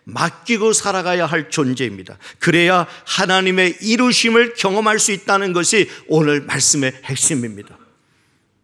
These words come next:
어리석게 내 뜻만 고집하며 살지 말고 나의 길을 하나님께 맡기고 하나님의 뜻에 따라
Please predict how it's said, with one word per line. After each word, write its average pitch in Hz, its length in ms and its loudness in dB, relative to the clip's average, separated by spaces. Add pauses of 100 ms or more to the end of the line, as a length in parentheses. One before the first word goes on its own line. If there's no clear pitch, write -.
(140)
어리석게 143 480 2
내 147 240 2
뜻만 156 340 2
고집하며 156 560 0
살지 170 320 -2
말고 143 640 0 (320)
나의 175 480 0
길을 165 380 4
하나님께 175 480 0
맡기고 170 680 2 (100)
하나님의 190 540 -2
뜻에 240 340 0
따라 185 340 2